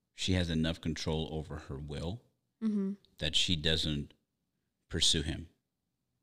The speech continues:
Speaker 1: right? Or she uses her will to control her thoughts
Speaker 2: Mm-hmm.
Speaker 1: and remove the emotional part of it.
Speaker 2: Yeah.
Speaker 1: So I think that they can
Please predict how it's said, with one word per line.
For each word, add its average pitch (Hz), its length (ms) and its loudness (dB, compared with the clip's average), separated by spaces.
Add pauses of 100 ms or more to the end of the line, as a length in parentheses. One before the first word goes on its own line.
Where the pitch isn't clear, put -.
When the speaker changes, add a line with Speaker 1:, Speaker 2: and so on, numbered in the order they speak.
(140)
Speaker 1:
right? 76 240 -4 (480)
Or 101 140 6
she 110 160 6
uses 85 360 6
her 78 140 -2
will 82 480 4 (1200)
to 82 500 4 (380)
control 85 480 0
her 90 160 0
thoughts - 640 -2 (600)
Speaker 2:
Mm-hmm. 208 280 0 (920)
Speaker 1:
and 90 260 6
remove 87 840 6
the 78 160 2
emotional 73 540 -4
part - 300 -12
of - 80 -14
it. - 120 -14 (2000)
Speaker 2:
Yeah. 240 140 4
Speaker 1:
So 95 220 4
I 82 80 6
think 127 320 6
that 80 180 4
they 82 140 6
can 73 240 0